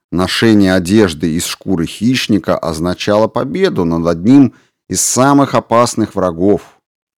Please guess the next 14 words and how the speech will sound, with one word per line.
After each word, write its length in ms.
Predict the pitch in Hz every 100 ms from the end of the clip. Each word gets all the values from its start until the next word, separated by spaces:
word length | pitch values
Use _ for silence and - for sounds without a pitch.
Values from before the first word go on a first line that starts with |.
| _ -
и 60 |
мгновенно 600 | 78 73 76 110 160 151
возводило 600 | 135 110 113 101 110 110
обладателя 800 | 101 95 92 92 90 - 82 78 - _ _ -
на 120 | 76
более 380 | 69 90 147 151
высокий 560 | 110 - 92 90 110 -
иерархический 960 | 95 92 87 - 80 - 78 - 90
уровень. 380 | 76 65 57 - _ _ _ _ _ _ _ _ _ _
Теперь 340 | - - 147 165
возвращаемся 760 | 151 117 107 - 120 117 - 117
к 60 |
началу 440 | 107 95 - 78 78
главы. 420 | 82 82 65